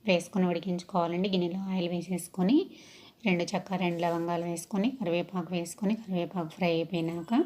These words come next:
మటన్ అంతటిని అందులోకి వేసుకోవాలండి. ఉప్పు, కారం సరిపోకపోతే కనుక ఒకసారి చూసి యాడ్ చేసుకోండి.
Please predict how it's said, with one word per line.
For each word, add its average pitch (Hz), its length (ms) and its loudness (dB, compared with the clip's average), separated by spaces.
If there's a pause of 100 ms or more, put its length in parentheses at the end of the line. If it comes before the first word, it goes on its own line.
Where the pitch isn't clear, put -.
(680)
మటన్ 170 260 2
అంతటిని 175 400 -2
అందులోకి 170 380 -4
వేసుకోవాలండి. 165 760 0 (540)
ఉప్పు, 185 280 0
కారం 170 260 2 (160)
సరిపోకపోతే 175 640 0
కనుక 175 220 -2 (100)
ఒకసారి 180 540 -2
చూసి 180 340 0 (160)
యాడ్ 190 240 0
చేసుకోండి. 185 560 0